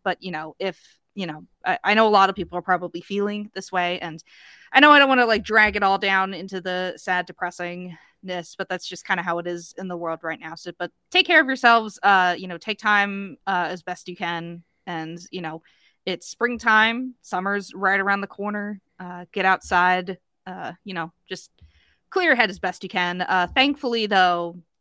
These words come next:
there's been some really good hockey these past couple of days. So that's been, you know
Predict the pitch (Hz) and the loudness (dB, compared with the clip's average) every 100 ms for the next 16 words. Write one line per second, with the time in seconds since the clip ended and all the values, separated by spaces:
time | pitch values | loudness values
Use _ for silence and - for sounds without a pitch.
0 | _ 196 226 220 254 240 220 208 220 202 | _ 0 0 0 -4 -4 -4 0 2 2
1 | 196 196 185 175 170 175 175 170 165 180 | 0 2 0 -2 -8 -8 -4 -4 -4 -10
2 | 175 175 175 165 156 165 180 175 - 175 | -8 -6 -4 -4 -6 -4 -2 -2 -6 -6
3 | 170 160 151 156 | -6 -6 -8 -12